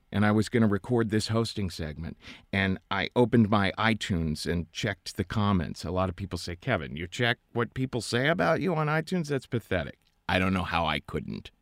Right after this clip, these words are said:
About once a month, someone will write, "I love Risk. I hate Kevin Allison." <laughs> They'll say, "This show is perfect if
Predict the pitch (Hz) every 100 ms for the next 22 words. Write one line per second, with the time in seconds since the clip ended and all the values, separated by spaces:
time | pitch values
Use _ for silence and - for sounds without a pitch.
0 | _ _ _ _ - - _ _ - 110
1 | 117 104 110 131 - 117 87 65 - _
2 | _ _ _ _ _ _ _ - - -
3 | - - 135 131 123 113 101 90 85 76
4 | - _ _ _ - 92 95 101 120 127
5 | 107 117 127 104 - - - - _ _
6 | - - - 90 76 69 107 - 98 95
7 | 95 90 87 85 - 64 - - - 156
8 | - - - - - - - - - -
9 | 113 - - - - 120 - 120 _ -
10 | - - - - - 151 143 - 151 123
11 | 110 - - - 120 135 - 147 131 117
12 | 101 98 - 143 135 104 90 - - _
13 | - 117